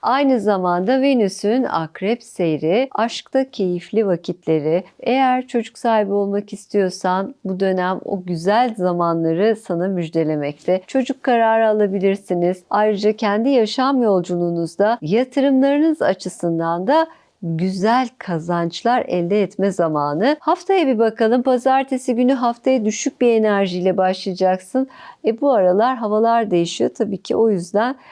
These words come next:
biraz hastalanma zamanları, kendine dikkat et. Salı, çarşamba, perşembe, cuma günleri ise tamamen finansa, ödemelerine, e, her şeyi denkleştirmeye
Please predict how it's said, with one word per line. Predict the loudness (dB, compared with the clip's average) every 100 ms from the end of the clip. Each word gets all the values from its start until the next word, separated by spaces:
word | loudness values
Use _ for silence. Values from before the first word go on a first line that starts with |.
| -12 -2
biraz | -2 -2 -4
hastalanma | -6 -2 0 2 2 0 0
zamanları, | 0 0 -2 -2 -2 -4
kendine | -4 -6 -6 -2 -2 -2
dikkat | -4 -4 -2
et. | -4 -6 -16 -20 -20
Salı, | -4 0 2 2 -2
çarşamba, | 0 0 -2 -4 -4 -2 0 2 0 -4
perşembe, | -6 -6 -6 -4 -4 -2 0 -2 -4
cuma | -4 0 0
günleri | 0 -2 -2 -2 -4 -4
ise | -6 -6 -2 -2 -2 -8 -20 _ -4
tamamen | 0 2 2 2 2 0 -2 -8
finansa, | -2 0 2 2 -2 0 0 0 -2
ödemelerine, | 0 2 2 2 4 2 2 2 0 -2 -6 -20 _
e, | -2
her | 0 2 0
şeyi | 0 0 0 2
denkleştirmeye | 0 0 0 0 -2 -4 -2 -2 -2 0 0 -2